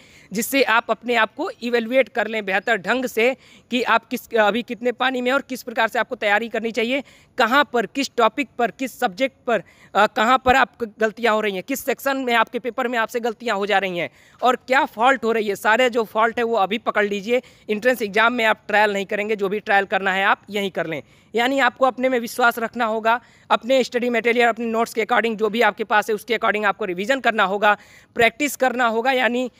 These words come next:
प्रीवियस ईयर पेपर के accord-, according आपको समझना होगा कि कैसा पेपर आता है। और चौथा आपके लिए है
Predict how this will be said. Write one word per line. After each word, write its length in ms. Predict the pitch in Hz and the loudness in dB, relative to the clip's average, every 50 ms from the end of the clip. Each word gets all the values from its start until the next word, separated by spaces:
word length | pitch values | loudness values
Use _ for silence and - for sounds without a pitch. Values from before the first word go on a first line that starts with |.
| _ _ _ | _ _ _
प्रीवियस 340 | - 240 233 262 254 - 247 | -8 -2 0 0 0 2 2
ईयर 120 | 254 220 | 0 0
पेपर 240 | 208 226 202 262 240 | 0 -2 -2 -2 -2
के 120 | 226 233 | -2 -4
accord-, 500 | 220 - _ _ 190 196 - 220 214 214 | -4 -4 _ _ -2 0 2 2 0 0
according 320 | 214 202 233 214 220 240 240 | 0 0 0 0 0 2 0
आपको 180 | 214 220 233 | 0 0 -2
समझना 440 | 208 - - 190 190 180 170 226 262 | -6 -4 -4 -2 -2 -2 -2 0 0
होगा 280 | 254 233 226 226 233 226 | 0 0 2 2 0 0
कि 100 | 240 220 | 0 -4
कैसा 320 | - 185 180 - - 220 | -4 -4 -4 0 -2 -4
पेपर 320 | - - 202 185 - 277 | -2 -2 -2 0 2 2
आता 240 | 285 269 - - 220 | 4 2 2 2 0
है। 220 | 196 180 208 214 196 - - - - _ | 2 2 2 0 0 -4 -14 -20 -4 _
और 100 | 226 233 | 0 0
चौथा 300 | - - 226 220 - 269 | 2 2 0 0 2 2
आपके 240 | 247 226 - - 240 | 0 0 -2 -4 -6
लिए 160 | 233 226 220 | -4 -2 -2
है 60 | 220 | -2